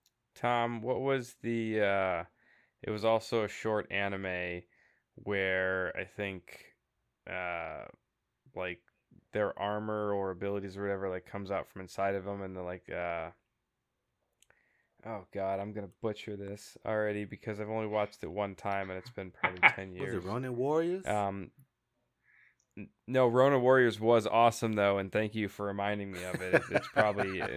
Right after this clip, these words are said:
Speaker 1: and I, we're, we're gonna have
Speaker 2: Uh,
Speaker 1: to talk about it in the future. That was good.
Speaker 2: you,
Speaker 1: But,
Speaker 2: you may
Speaker 1: um,
Speaker 2: wanna talk to my brother Mike. I think he has the whole series.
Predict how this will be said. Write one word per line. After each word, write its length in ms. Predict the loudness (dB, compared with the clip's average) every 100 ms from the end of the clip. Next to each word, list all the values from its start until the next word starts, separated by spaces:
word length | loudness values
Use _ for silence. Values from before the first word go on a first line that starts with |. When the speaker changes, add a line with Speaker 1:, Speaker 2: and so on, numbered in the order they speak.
| -6
Speaker 1:
and 120 | -6
I, 380 | -4 -4 -6 -8 -6
we're, 240 | -6 -6 -6
we're 160 | -6
gonna 120 | -4 -4
have 80 |
Speaker 2:
Uh, 40 | -6
Speaker 1:
to 60 |
talk 260 | -2 -2 -2
about 200 | -4 -4
it 20 |
in 60 | -4
the 60 | -10
future. 380 | -10 -12 -8
That 100 | -6 -6
was 100 | -8
good. 240 | -4 4
Speaker 2:
you, 240 | 4 4 0 -10 _
Speaker 1:
But, 160 | 2 4
Speaker 2:
you 60 | 8
may 140 | 6
Speaker 1:
um, 40 | 8
Speaker 2:
wanna 220 | 6 4
talk 300 | 4 4 4
to 100 | 0
my 100 | 2
brother 260 | 2 2
Mike. 340 | 4 2 0 -6
I 80 | -8
think 220 | -6 -10
he 160 | -10 -8
has 340 | -8 -8 -10
the 60 | -8
whole 160 | -8 -8
series. 400 | -8 -8 -10